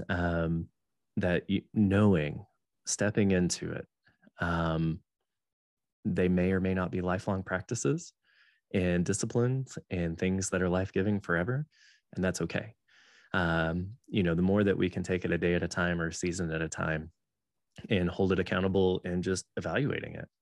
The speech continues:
looking at it, how does it make a, you know, are we still connecting with this piece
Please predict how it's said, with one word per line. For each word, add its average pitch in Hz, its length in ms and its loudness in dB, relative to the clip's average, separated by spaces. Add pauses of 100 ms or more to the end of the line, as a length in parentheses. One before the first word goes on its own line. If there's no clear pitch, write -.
looking 101 340 2
at 73 120 -2
it, - 120 -6 (100)
how 92 180 -2
does 98 200 2
it 92 80 0
make 90 200 -2
a, 95 160 0
you 113 100 2
know, 85 200 -2 (260)
are 110 160 4
we 104 100 6
still 98 220 0
connecting 87 420 -4
with 82 200 -6
this 87 180 -4
piece - 400 -6